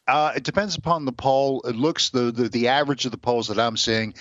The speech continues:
has Trump at about forty-three, forty-four percent, uh, and Nikki Haley just under forty percent. There are a couple of outliers that don't show her winning, but showed her tied.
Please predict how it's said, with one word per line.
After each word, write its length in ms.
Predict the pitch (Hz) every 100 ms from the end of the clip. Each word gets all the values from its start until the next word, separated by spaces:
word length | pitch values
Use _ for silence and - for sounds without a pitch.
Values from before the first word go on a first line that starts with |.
| - -
has 260 | - 104 113
Trump 380 | - 139 131 123
at 140 | 120
about 340 | 117 120 117 107
forty-three, 680 | - 117 120 117 117 117
forty-four 1000 | 110 110 110 104 92 - 127 120 117 117
percent, 640 | 113 - 123 - 123 120 120 - - - -
uh, 200 | 117 117
and 160 | 120 117
Nikki 240 | 123 120
Haley 340 | 113 117 113
just 380 | 107 120 110 - -
under 320 | 139 139 123
forty 380 | 104 - 104 98
percent. 460 | 107 107 120 104 92
There 180 | 104 110
are 80 |
a 40 | 110
couple 340 | - 180 196
of 80 | 117
outliers 760 | 80 101 120 131 131 131 135 - - - -
that 200 | 117 110
don't 240 | 127 131 123
show 180 | 131
her 200 | 101 98
winning, 420 | 98 107 135 151 123
but 160 | 107
showed 300 | - 117 107
her 200 | - 110
tied. 600 | 90 - 151 120 85 80